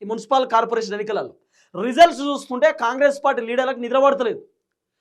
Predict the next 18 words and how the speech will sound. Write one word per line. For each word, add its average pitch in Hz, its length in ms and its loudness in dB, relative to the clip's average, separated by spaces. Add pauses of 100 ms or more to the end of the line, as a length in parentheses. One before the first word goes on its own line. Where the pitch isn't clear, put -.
(140)
కాంగ్రెస్ 285 400 2
పార్టీ 285 260 0
చాలామంది 262 340 0
ఎమ్మెల్యేలు 240 540 -2 (360)
మబ్బున 202 640 -2
నాలుగు 226 220 -2
గంటలకే 277 260 2
లేచారట, 226 440 -2 (800)
టిఫిన్ 285 260 -4
కూడా 302 160 0
చేయలేదట 285 380 6
ఇప్పటిదాకా, 233 500 0
రిజల్ట్స్ 208 380 0
ఎట్టొత్తో 240 320 -2
ఏం 226 180 4
కథ 214 200 0
అని 202 200 -6
చెప్పి. 175 300 -10